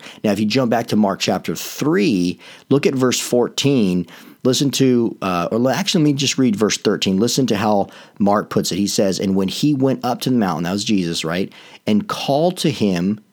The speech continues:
those whom he desired, and they came to him. Notice verse fourteen now says, "And he appointed twelve, whom he also named apostles,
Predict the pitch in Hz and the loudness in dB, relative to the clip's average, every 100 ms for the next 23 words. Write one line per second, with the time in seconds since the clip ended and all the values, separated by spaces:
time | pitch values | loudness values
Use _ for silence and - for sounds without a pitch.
0 | _ 104 113 151 151 147 147 127 - 139 | _ 0 2 2 0 0 0 0 0 0
1 | 120 110 92 101 104 135 139 113 85 78 | 2 0 0 -2 -2 0 0 0 0 -4
2 | - - - 104 101 - - 139 151 165 | -8 -14 -6 -4 -4 -6 -6 -2 2 2
3 | - - - 87 73 - - - - - | 0 -2 -4 -6 -8 -12 -18 -20 -20 -4
4 | 107 139 156 - 117 - 123 90 151 156 | 2 2 2 0 0 0 0 0 0 0
5 | 120 98 98 92 104 101 - 165 107 110 | 0 0 -2 0 -2 -2 0 2 2 0
6 | 110 - - 95 - 98 98 127 - 156 | -4 -16 -8 -8 -4 -4 -2 -4 -2 0
7 | 160 110 87 - 104 101 95 113 120 90 | 2 0 0 0 2 4 2 2 0 0
8 | 87 92 - 127 135 - 69 - - | -2 -4 -2 -2 0 -2 -4 -6 -10